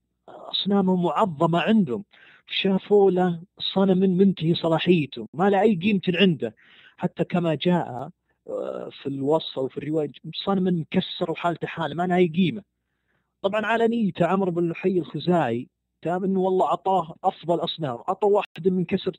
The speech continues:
يديه اليمنى، له يد ويد ماله، وله يد واحدة فقط. فقال: "هذا ص-"، ما قالوا صنم، قال: "هذا إله سوف ينفعك ويدفع عنك الضرر." فأخذه مباشرة على الكعبة، على مكة.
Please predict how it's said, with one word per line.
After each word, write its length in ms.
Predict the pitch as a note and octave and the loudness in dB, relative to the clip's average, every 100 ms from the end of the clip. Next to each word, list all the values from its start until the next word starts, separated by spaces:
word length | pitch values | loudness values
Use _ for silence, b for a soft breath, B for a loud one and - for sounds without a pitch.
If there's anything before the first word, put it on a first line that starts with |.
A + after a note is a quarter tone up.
| - | -6
يديه 380 | E3+ E3+ F3+ D#3+ | -4 0 2 2
اليمنى، 400 | F3+ D3 A2 - _ b b | 0 -2 -6 -14 _ b b
له 160 | F#3+ F#3+ | 4 6
يد 320 | F#3+ G#3 D#3 | 8 6 4
ويد 320 | E3+ G#3 D3+ | 4 4 4
ماله، 420 | F#3 F#3 D#3 A2 G#2 _ _ _ _ _ | 0 2 2 0 -8 _ _ _ _ _
وله 720 | C#3+ D3+ D#3 E3 E3+ E3+ G3 | -4 -2 -2 -6 -6 0 4
يد 280 | F#3 F#3+ D3+ F3+ | 6 4 2 2
واحدة 400 | F#3 E3 B2+ A#2+ | 2 0 -4 -4
فقط. 320 | F3 - - b b | -6 -6 -14 b b
فقال: 280 | _ G3+ F3 | _ -2 0
"هذا 260 | F3+ F3 C3+ | 0 -2 -6
ص-"، 180 | - - - - D3+ | -10 -12 -14 -16 -10
ما 200 | F#3 G3 | -6 -2
قالوا 160 | F#3 C#3+ | 0 -2
صنم، 240 | C#3+ B2 | -6 -8
قال: 160 | C#3 C#3+ | -8 -4
"هذا 240 | D#3+ D3 | -4 -4
إله 280 | C#3 D3+ C#3+ | -6 -4 -6
سوف 280 | - C#3 C3 | -6 -8 -4
ينفعك 640 | D3 D3 - C#3 D3 - | -4 -4 -2 -2 -4 -6
ويدفع 420 | C3 C3+ - - | -6 -6 -6 -8
عنك 180 | C3+ - | -8 -8
الضرر." 300 | B2 B2 A#2+ b b b b | -8 -10 -10 b b b b
فأخذه 560 | - C4+ B3+ - G#3+ F#3+ | -4 -2 -2 0 4 4
مباشرة 440 | G3 A3+ G#3+ A#3 A3 | 2 -2 -2 -4 -2
على 260 | G#3+ G#3 | -2 0
الكعبة، 440 | G#3+ - G#3+ E3+ B2 | -2 0 0 0 0
على 180 | E3+ G#3 | 0 2
مكة. 340 | G#3+ - A2 | 0 -4 -16